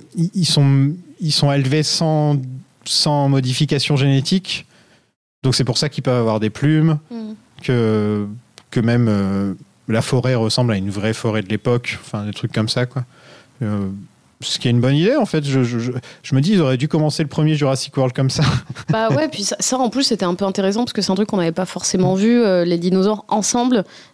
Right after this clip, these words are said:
Speaker 2: dans un écosystème, euh, un peu comme à l'époque, quoi.
Speaker 1: Ouais.
Speaker 2: Et c'est aussi un peu ce qu'on essayait plus ou moins de nous vendre là, dans cette, dans ce prologue où,
Speaker 1: Ouais.
Speaker 2: où on les voyait entre eux. Et c'est pareil, ça, c'est, euh,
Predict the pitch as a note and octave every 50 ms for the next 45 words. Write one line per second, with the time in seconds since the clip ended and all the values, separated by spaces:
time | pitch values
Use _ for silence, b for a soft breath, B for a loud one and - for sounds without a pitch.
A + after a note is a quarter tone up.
0 | _ F3+ F3 G3 G3+ G#3 G3+ G3+ G3 G3 F#3+ F#3 F3 - F#3 F3+ - - - -
1 | A3 A3+ A#3 A#3 G3+ F3 E3 E3 E3 D#3+ - F#3+ F#3+ - F#3+ F3 E3+ F3 E3+ E3
2 | D#3+ D#3+ F#3 - - C4+ - _ - - E3+ D3 B2+ A#2+ A2 D#3+ F3+ F#3 - -
3 | G#3 F#3+ F#3 F#3 - A#3 G3+ F#3 - A3+ A3 - - - F#3 F3+ F3 E3+ E3 E3
4 | E3 E3+ E3+ F3 E3+ E3+ E3+ F3 - - F#3+ F3+ - G#3 F#3 F3+ F3+ F#3 F#3 F#3
5 | F3+ F3+ F3 F#3+ G#3 G#3 G3 G3 F3+ E3 E3 E3 - F3+ E3+ _ - F3+ E3 E3+
6 | - - - - - F3+ F#3 G3 G3+ F#3+ F3 E3+ E3 E3 E3 E3 B B B B
7 | B B B - F#3 E3+ E3 E3+ D#3 E3 D#3+ D#3 D#3 D#3 D3+ - - A#3+ A#3 G#3+
8 | F3+ - - D#3+ - G3 G#3 G#3 G3+ G3+ E3+ - - E3 D#3+ D#3 D#3